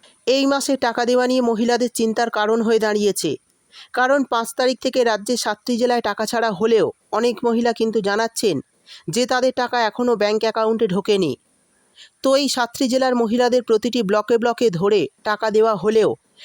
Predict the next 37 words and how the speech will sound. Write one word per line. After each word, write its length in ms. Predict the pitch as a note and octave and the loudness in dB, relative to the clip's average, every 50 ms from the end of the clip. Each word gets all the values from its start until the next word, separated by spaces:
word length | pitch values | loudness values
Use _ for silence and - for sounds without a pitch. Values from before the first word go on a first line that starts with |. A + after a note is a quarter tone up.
| - _ - | -20 _ -4
টাকা 240 | A3+ A3+ - - C4 | -4 -2 -2 0 -2
এসে 200 | B3+ A#3+ - C#4 B3+ | -2 -2 -2 -2 -2
পৌঁছাচ্ছে 520 | - A3+ A3+ A3+ - B3+ B3 - - B3+ A#3 | 0 2 0 2 0 -2 -4 -4 -2 -2 0
না 120 | A#3+ A#3 A3+ | 0 0 0
মা 160 | G#3+ G#3+ G#3+ G#3 | 0 0 0 0
বোনেদের 340 | G3+ A3 A3+ A3 A3 A3 G#3+ | 0 0 0 2 2 0 0
অ্যাকাউন্টে। 500 | G#3 - A3 G#3 G#3 G3+ G3 - F3 C#3+ A2 _ _ _ _ _ _ _ _ _ - _ _ - - - | 0 0 0 0 0 0 0 0 0 -2 -2 _ _ _ _ _ _ _ _ _ -20 _ _ -20 -16 -6
কিন্তু 260 | - C#4 D4 C4+ D4 D4 | -2 0 0 2 0 0
নবান্ন 340 | B3+ B3 A#3 A#3 B3 B3+ C4+ C4 | 0 2 2 2 0 0 0 0
থেকে 220 | - C4+ B3+ C4+ B3+ | -2 -2 -2 0 0
জানানো 320 | A#3 A3+ G#3+ A3+ A#3+ B3+ B3 | 0 0 0 0 0 0 0
হয়েছে 340 | A#3 B3+ B3+ A#3 - A3 F3 C3+ C3+ | 2 2 0 0 0 0 0 0 0
বাকি 280 | D#3 G3 G#3 G#3 - B3+ A3+ | 0 -2 -2 -2 -2 -2 0
জেলাগুলিতে 500 | B3 B3 A#3+ A#3 A3+ A#3+ A#3+ A#3 C4 A#3+ | 0 2 2 2 2 0 -2 0 -2 -2
টাকা 220 | A3+ G#3 G3+ - A3 | -2 -2 -2 -2 0
দেওয়া 220 | A3+ A#3 A#3 A3+ | 2 2 2 2
হবে 260 | G#3 A#3+ A#3+ G#3 F#3 C#3+ - _ _ - E3 | 0 0 0 0 0 -2 -2 _ _ -14 -4
দশ 200 | D#3+ G#3 A3 - - | -2 -2 -2 -2 -2
তারিখের 340 | - A3+ A3 A3+ G#3+ A#3 A3 | -2 -2 -2 0 0 -2 -2
পর 160 | - G#3+ G#3 G3+ _ - | 0 -2 -2 -2 _ -4
থেকে। 260 | G#3+ G3 E3+ F#3 D3+ A#2 - _ _ _ _ _ _ _ _ _ _ _ _ _ _ _ - - _ _ - | -6 -4 -2 -2 -4 -4 -6 _ _ _ _ _ _ _ _ _ _ _ _ _ _ _ -20 -20 _ _ -4
তো 80 | - C#4+ D4 C#4 | 0 0 0 0
প্রথম 320 | - C4 C4 - D4 C#4 C4+ | 2 0 0 2 2 0 0
ধাপে 240 | C4 C#4+ C4+ - C#4+ C4 | 0 0 0 0 -2 -2
যে 100 | B3+ C4 B3 | 0 -2 -2
সাতটি 340 | - A#3+ G#3+ - - - B3 | -2 -2 -4 -4 -4 -4 -2
জেলায় 280 | A3 B3+ B3+ B3+ A#3+ - | 0 0 0 0 0 -2
টাকা 180 | G#3+ - A3+ A3+ | -4 -2 -2 -2
পাঠানো 300 | A#3 A#3 A#3 B3 B3 B3 | -2 -2 -2 0 0 0
হয়েছে 260 | B3 B3 A#3+ A#3+ B3 A3+ | 2 0 0 0 -2 -4
সেগুলি 360 | - G#3+ G3+ G3+ A3+ A#3 B3 | -2 -2 -2 -2 0 -2 0
হল 200 | A3 B3 B3+ G#3+ E3+ B2+ - _ _ _ _ _ - - - | 0 0 0 0 0 -2 -2 _ _ _ _ _ -20 -14 -8
দক্ষিণ 340 | E3 F#3 A#3+ - - C#4+ C#4 B3+ | -2 -2 -2 -2 0 -2 -2 0
চব্বিশ 300 | A#3+ B3+ A3 A3+ B3+ A#3+ - | 0 -2 -2 -2 -4 -4 -2
পরগনা, 380 | B3 A#3+ A3+ A3 A#3+ A#3+ A#3+ | 0 0 0 0 0 0 -2
কোচবিহার, 520 | A#3 - A3 G#3+ F#3+ G#3+ G#3 A#3+ A#3+ A#3 A3+ | -2 0 -2 -2 -2 -2 -2 0 2 2 0
হুগলি, 400 | F3 G#3+ A3+ G#3 A3+ A3+ A3+ E3 | 0 -2 -2 -2 0 0 0 0